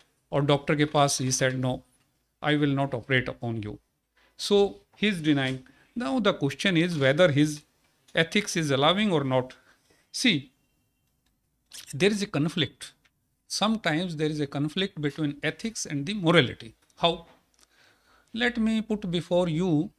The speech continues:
two type of the situation, two case studies. The one, <clears throat> uh, it happens generally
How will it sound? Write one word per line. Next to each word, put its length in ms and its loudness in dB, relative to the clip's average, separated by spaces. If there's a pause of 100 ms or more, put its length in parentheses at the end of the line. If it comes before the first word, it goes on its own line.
(280)
two 200 2
type 280 0
of 140 -6
the 100 -2
situation, 500 -8
two 180 -2
case 180 -6
studies. 540 -16 (520)
The 120 -8
one, 520 2
<clears throat> 260 0 (3000)
uh, 480 4 (2750)
it 160 -6
happens 640 0
generally 400 0